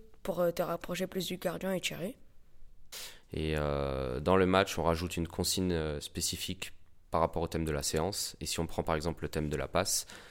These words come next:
Speaker 2: euh, le dribble était autorisé. Mais si on avait une partenaire ou un partenaire qui était mieux placé que nous, plus près du but, euh, il fallait faire la passe. Et si on driblait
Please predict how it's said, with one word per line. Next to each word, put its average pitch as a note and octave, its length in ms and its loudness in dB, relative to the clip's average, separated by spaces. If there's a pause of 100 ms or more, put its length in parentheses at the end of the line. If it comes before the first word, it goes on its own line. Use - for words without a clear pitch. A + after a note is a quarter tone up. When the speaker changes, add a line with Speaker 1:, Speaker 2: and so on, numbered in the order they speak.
(300)
Speaker 2:
euh, G1+ 80 -6 (1160)
le F2 180 2
dribble F#2 260 6
était E2+ 140 2
autorisé. D#2+ 680 4
Mais D#2 80 -2
si - 360 0 (460)
on E2+ 120 2
avait E2+ 420 6
une E2 100 4
partenaire F2 600 4
ou D#2 80 2
un D2+ 60 0
partenaire E2 480 -2
qui - 80 -8
était D#2+ 120 -4
mieux E2+ 240 4
placé F2+ 320 0
que - 100 -6
nous, F2+ 160 2
plus - 260 -4
près - 160 6
du D#2+ 120 2
but, G2 320 -4 (520)
euh, D2+ 180 -4
il - 80 -6
fallait F#2 220 6
faire F2 200 4
la D2+ 80 10
passe. - 560 6
Et F2 80 0
si - 160 4
on G#2+ 100 8
driblait F#2+ 520 6